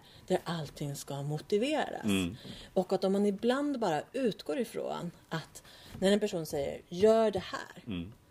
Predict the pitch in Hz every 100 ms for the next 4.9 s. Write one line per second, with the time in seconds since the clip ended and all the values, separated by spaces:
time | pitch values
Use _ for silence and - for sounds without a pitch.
0 | - - - - 226 214 - 262 196 -
1 | 247 233 151 147 147 - - - - -
2 | - - - - - - - 196 214 247
3 | 254 202 196 196 240 170 175 233 233 160
4 | 233 311 - - - 190 95 90